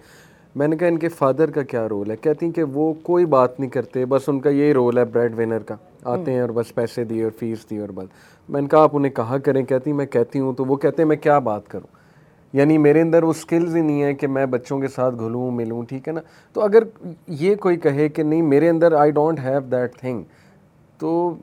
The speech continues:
Speaker 1: ये बात मेरा तो नहीं ख्याल दुरुस्त है क्योंकि
Speaker 2: आपका
Speaker 1: we
Speaker 2: क्या
Speaker 1: learn
Speaker 2: ख्याल है?
Speaker 1: everything।
Speaker 2: मेरे पास वो skills ही नहीं थी जिस job पे आज मैं बैठी हूँ, मुझे कोई कबूल कर सकता।
Speaker 1: हम्म।
Speaker 2: लेकिन जब मैंने, आ, market को देखा,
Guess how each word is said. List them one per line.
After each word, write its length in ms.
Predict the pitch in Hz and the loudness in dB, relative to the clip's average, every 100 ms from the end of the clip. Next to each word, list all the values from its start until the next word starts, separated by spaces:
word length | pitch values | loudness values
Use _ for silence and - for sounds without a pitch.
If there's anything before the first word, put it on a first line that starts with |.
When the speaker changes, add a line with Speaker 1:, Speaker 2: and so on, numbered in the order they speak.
| - - | -18 -18
Speaker 1:
ये 240 | 127 151 175 | -6 -2 0
बात 420 | 151 165 170 160 | 4 4 4 0
मेरा 280 | 135 143 185 | 2 2 2
तो 120 | 214 | 0
नहीं 120 | 202 | -2
ख्याल 340 | - 135 131 | 2 2 2
दुरुस्त 380 | 123 117 123 - | 0 -2 -4 -4
है 80 | 120 | -4
क्योंकि 340 | 117 127 156 | -4 -2 0
Speaker 2:
आपका 140 | 147 131 | 2 0
Speaker 1:
we 40 | |
Speaker 2:
क्या 120 | 131 | 2
Speaker 1:
learn 180 | 127 156 | 4 4
Speaker 2:
ख्याल 140 | 165 147 | 4 2
है? 80 | |
Speaker 1:
everything। 340 | 185 - - 208 | 2 -2 -4 -4
Speaker 2:
मेरे 220 | 220 254 | 0 0
पास 280 | 254 254 254 | -2 -4 -4
वो 60 | |
skills 480 | 233 - 233 262 254 | -6 -6 -4 -4 -4
ही 80 | 294 | -6
नहीं 200 | 285 269 | -4 -6
थी 140 | 269 | -6
जिस 200 | 220 226 | -8 -8
job 280 | 180 196 196 | -4 -6 -4
पे 60 | 220 | -4
आज 180 | 202 196 | -4 -4
मैं 140 | 208 | -8
बैठी 300 | 170 165 - | -8 -10 -10
हूँ, 140 | 180 - _ - | -12 -12 _ -12
मुझे 160 | 190 202 | -8 -6
कोई 140 | 220 | -6
कबूल 360 | 208 180 180 190 | -6 -6 -6 -6
कर 120 | 185 | -10
सकता। 420 | - 165 _ 180 - _ _ - | -12 -20 _ -20 -20 _ _ -16
Speaker 1:
हम्म। 160 | 107 | -8
Speaker 2:
लेकिन 240 | 202 202 220 | -6 -4 -6
जब 120 | 214 | -6
मैंने, 460 | 202 196 202 190 190 _ _ - | -6 -6 -6 -8 -10 _ _ -12
आ, 400 | 180 175 170 170 | -10 -10 -10 -10
market 420 | 170 175 175 214 - - | -10 -10 -8 -10 -10 -10
को 80 | 190 | -6
देखा, 500 | 160 160 - 175 | -6 -10 -10 -10